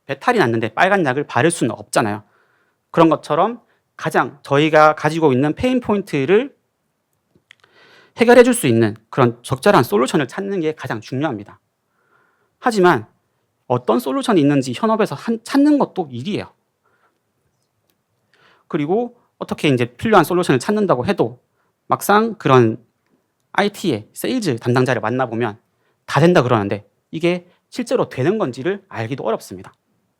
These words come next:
그렇기 때문에 특히 산업에서 그리고 설비 관리를 하는 부분에서는 대부분의 업무 프로세스가 비슷하고 그리고 같이 고-, 고민하는 부분도 다 비-, 비슷하기 때문에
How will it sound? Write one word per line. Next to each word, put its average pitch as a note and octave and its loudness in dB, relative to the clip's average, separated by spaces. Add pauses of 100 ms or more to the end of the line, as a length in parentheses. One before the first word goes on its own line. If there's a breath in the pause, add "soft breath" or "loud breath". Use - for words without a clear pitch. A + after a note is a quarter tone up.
(880 loud breath)
그렇기 D#3+ -6
때문에 B2+ -2
특히 F#3 -8 (200)
산업에서 E3 2 (240)
그리고 C3 0
설비 B3+ 2
관리를 B2 2
하는 D3+ 0
부분에서는 C3 -2 (320 soft breath)
대부분의 G3+ 2
업무 F3+ 4
프로세스가 - -2
비슷하고 C#3 -4 (180 soft breath)
그리고 E3+ -4 (280 soft breath)
같이 - -8
고-, D3+ -2
고민하는 F#3 4
부분도 A#2+ -6
다 - -20
비-, - -20
비슷하기 C3 -10
때문에 A2 -4